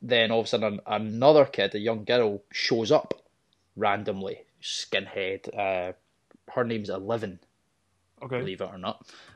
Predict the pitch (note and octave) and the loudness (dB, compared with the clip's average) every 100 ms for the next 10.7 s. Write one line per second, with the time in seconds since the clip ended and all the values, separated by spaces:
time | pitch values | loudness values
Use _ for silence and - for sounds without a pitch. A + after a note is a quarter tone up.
0 | - G#2+ G#2+ G#2+ G#2 G#2+ - - _ A#2+ | -2 4 4 4 2 0 -8 -20 _ -2
1 | A#2 E3+ C3+ D3+ C3 C#3 C3+ C3+ - - | 2 2 4 2 2 2 2 0 -4 -8
2 | - - A#2+ A#2 C#3 - B2+ - B2 - | -12 -12 -8 -4 -2 -2 -4 -2 -2 -4
3 | A2+ A2 A2 G#2+ - A2 G2+ G2 - _ | -6 -6 -4 -6 -2 0 0 -4 -8 _
4 | _ _ _ _ _ _ _ _ C3 C#3+ | _ _ _ _ _ _ _ _ 2 2
5 | C#3 D3 C3+ A2+ C3 A#2+ A#2 A#2 B2 - | 2 -2 -2 0 2 2 2 -2 -2 -4
6 | A2+ A2 - - B2 A2 A2 A#2 A2 G#2 | -4 -4 -2 0 4 4 2 -2 -2 0
7 | G#2+ G#2+ G#2 G2+ - G#2 - - - F#2 | -2 -2 -6 -8 -6 -6 -6 -12 -12 -12
8 | - _ _ _ _ - D3 D3+ F#3+ G2+ | -18 _ _ _ _ -10 -2 -2 -2 -8
9 | A2+ - _ _ _ _ _ A2+ A2+ A2 | -8 -8 _ _ _ _ _ 0 2 2
10 | G#2+ - - B2+ A#2+ - B2 | -2 -10 -16 -4 -4 -4 -10